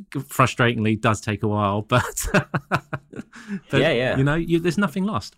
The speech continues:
Speaker 1: Why, why not try it?
Speaker 2: Yeah, I mean, there, there's so many takeaways from, from these. Um, you know, I mean, so far, if you think about it, you know, we've done,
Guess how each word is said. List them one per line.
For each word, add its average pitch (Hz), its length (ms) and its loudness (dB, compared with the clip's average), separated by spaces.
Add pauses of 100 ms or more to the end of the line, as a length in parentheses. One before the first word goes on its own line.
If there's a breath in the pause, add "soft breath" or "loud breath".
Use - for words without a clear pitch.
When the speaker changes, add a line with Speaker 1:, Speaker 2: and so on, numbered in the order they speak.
Speaker 1:
Why, 147 220 0
why 147 240 -2
not 143 120 -4
try 117 240 -6
it? - 60 -12 (1800 loud breath)
Speaker 2:
Yeah, 160 220 4
I 120 40 2
mean, 160 100 4
there, 147 100 4
there's 143 220 0
so 160 100 2
many 170 160 2
takeaways 90 440 -4
from, 82 300 -8 (120)
from 85 180 -6
these. 82 320 -4
Um, 82 320 -8
you 101 80 -10
know, 92 100 -2
I - 80 -4
mean, 101 120 -2
so 120 200 4
far, 90 380 0 (720)
if 104 100 -8
you 98 60 -4
think 110 180 2
about 85 200 0
it, 82 40 -2
you 80 60 -4
know, 92 80 0
we've 87 200 -2
done, 85 380 0